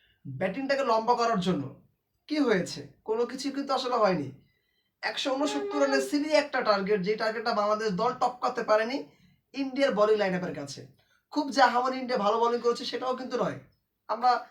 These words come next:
সাইফের ব্যাটিং দেখলে কিন্তু সেটা বুঝতে পারি। এবং বাংলাদেশ দলের ব্যাটসম্যানরা আসলে ঠিক কীভাবে আউট হয়েছে, বুমরার ওই শর্ট পিচ ডেলিভারিটা তানজিদ তামিম তিনি টপ এজ হয়েছেন,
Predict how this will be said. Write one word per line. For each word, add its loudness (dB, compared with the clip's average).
সাইফের 2
ব্যাটিং 0
দেখলে -4
কিন্তু -10
সেটা -4
বুঝতে -6
পারি। -10
এবং -2
বাংলাদেশ 0
দলের 2
ব্যাটসম্যানরা 2
আসলে -2
ঠিক -8
কীভাবে 2
আউট 4
হয়েছে, -4
বুমরার 4
ওই 4
শর্ট 0
পিচ 4
ডেলিভারিটা 0
তানজিদ 2
তামিম 4
তিনি -8
টপ 2
এজ 0
হয়েছেন, -2